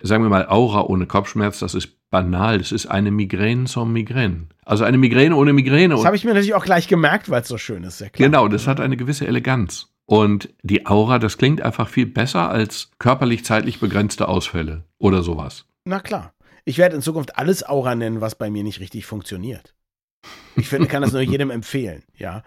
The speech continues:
Speaker 1: <laughs> Ja, genau.
Speaker 2: Man lahmt, oh, ich habe eine Aura im Bein, ja. Erektionsschwäche, oh, ich habe eine penible Aura oder so ähnlich.
Speaker 1: Ja.
Speaker 2: Ich weiß es nicht
Speaker 1: Moment,
Speaker 2: genau, aber
Speaker 1: Moment, Moment. Aber bei der peniblen Aura,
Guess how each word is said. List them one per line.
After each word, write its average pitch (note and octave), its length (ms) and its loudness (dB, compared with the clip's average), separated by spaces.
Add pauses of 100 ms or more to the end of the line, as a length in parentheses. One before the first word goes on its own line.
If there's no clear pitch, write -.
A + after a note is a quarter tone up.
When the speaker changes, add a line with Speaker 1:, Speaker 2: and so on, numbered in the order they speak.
Speaker 1:
<laughs> - 120 -8
Ja, C3+ 240 0
genau. F#2+ 480 2
Speaker 2:
Man C3+ 320 0
lahmt, C3 480 0
oh, A#3+ 100 2
ich C3 120 0
habe A2 100 -6
eine A2 200 -10
Aura G3+ 260 2
im G2 120 -6
Bein, A2 380 -4 (180)
ja. A2 280 -12
Erektionsschwäche, E3 880 -4
oh, F#3 120 -2
ich - 120 -6
habe C#3 180 -6
eine A2+ 240 -6 (220)
penible E3+ 500 0
Aura D#3+ 380 -8 (240)
oder D3+ 180 2
so D3+ 120 2
ähnlich. D3+ 160 2
Speaker 1:
Ja. B2 220 6
Speaker 2:
Ich - 60 -2
weiß G#3 140 4
es E3+ 80 -2
nicht C#3 140 -2
Speaker 1:
Moment, - 240 4
Speaker 2:
genau, D3+ 60 0
aber E3 80 4
Speaker 1:
Moment, D#3+ 200 4
Moment. C3+ 320 4
Aber A#2+ 180 6
bei B2+ 160 2
der A#2+ 140 2
peniblen A#2 640 0
Aura, F#2+ 500 2